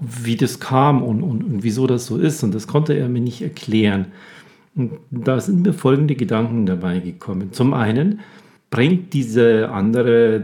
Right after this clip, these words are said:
diese andere Person ihn dazu, sein Handeln zu verändern. Das geht bis dahin, dass er eben zu einer anderen Zeit zum Meeting kommt, dass er,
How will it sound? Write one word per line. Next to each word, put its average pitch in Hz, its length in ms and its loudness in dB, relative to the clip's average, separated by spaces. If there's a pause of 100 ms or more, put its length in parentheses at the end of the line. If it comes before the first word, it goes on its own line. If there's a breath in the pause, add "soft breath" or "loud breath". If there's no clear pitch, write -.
(160)
diese 110 380 -4
andere 107 420 -2
Person 98 840 0
ihn 139 380 2
dazu, 113 960 0
sein 135 400 0
Handeln 147 360 2
zu 110 180 -6
verändern. 98 840 0
Das - 200 -14
geht 110 220 -2
bis - 200 -10
dahin, 104 420 2
dass 101 220 -4
er 104 220 0
eben 107 320 -2
zu - 120 -4
einer 107 140 2
anderen 104 300 0
Zeit 98 320 -6
zum 104 160 -4
Meeting 131 340 0
kommt, 98 380 -4
dass 98 200 -4
er, 98 200 -2